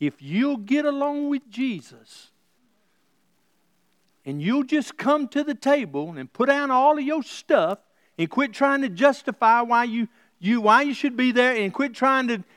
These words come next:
condemn yourself why you shouldn't be there and just get up and come to the table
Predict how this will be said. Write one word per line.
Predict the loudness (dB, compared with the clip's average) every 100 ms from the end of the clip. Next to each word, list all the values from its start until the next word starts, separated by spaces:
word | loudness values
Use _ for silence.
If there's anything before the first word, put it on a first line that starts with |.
| _
condemn | -2 2 2 2
yourself | 0 2 2 4
why | 2
you | 2 0 0
shouldn't | 0 2 2 0 0
be | 2 2
there | 0 0 -2 -6 _
and | 0 0
just | 2 2 2 0
get | 2 4
up | 4 2 0
and | -6 -2
come | 0 0 0
to | -4 -2
the | -4
table | 0 0 0 -4 -6 -6